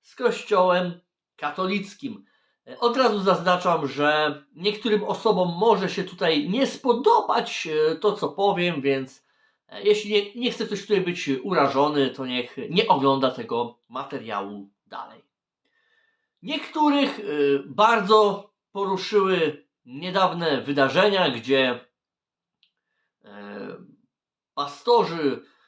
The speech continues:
e, z Polski udali się, e, do Watykanu na audiencję, e, z panem Bergoglio, z papieżem, e, Franciszkiem. E, i tutaj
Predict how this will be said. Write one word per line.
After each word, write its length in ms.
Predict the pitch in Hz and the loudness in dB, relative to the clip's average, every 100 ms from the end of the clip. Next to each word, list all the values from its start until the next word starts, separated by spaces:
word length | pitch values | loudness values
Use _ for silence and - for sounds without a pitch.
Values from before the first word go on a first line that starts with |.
| _ | _
e, 280 | - 107 107 | -18 -12 -12
z 140 | - - | -12 -8
Polski 720 | 226 214 196 - - 175 - | 2 4 4 -4 -10 -8 -8
udali 360 | 151 156 156 143 | 0 2 2 0
się, 180 | - 147 | 2 4
e, 340 | 139 123 113 - 101 101 104 | 4 2 -2 -12 -12 -10 -10
do 200 | 104 131 | -6 0
Watykanu 680 | 131 127 147 185 180 180 160 | 2 2 -2 4 4 4 2
na 320 | 143 123 104 | 2 2 4
audiencję, 960 | 135 135 151 180 160 - 160 143 131 - - _ _ _ | 4 4 2 0 0 -6 0 2 2 -2 -20 _ _ _
e, 420 | 110 117 113 110 | -12 -10 -6 -6
z 120 | 110 - | -8 -4
panem 460 | 175 151 131 113 | -2 -2 -4 -4
Bergoglio, 1000 | 120 123 185 220 196 190 175 160 143 120 110 | -6 -4 2 4 4 2 4 4 4 0 -2
z 100 | - | -2
papieżem, 560 | 135 151 123 123 123 120 | -4 0 0 0 -2 -2
e, 340 | 101 95 90 | -4 -4 -4
Franciszkiem. 960 | - 156 160 254 214 - 208 180 165 - _ _ _ _ | -2 -2 -2 -2 -2 2 2 2 -2 -14 _ _ _ _
E, 340 | 107 107 - - | -16 -10 -12 -8
i 320 | 320 320 - | -4 -2 -2
tutaj 800 | 294 277 - - 226 208 202 170 | 4 4 2 2 4 6 4 4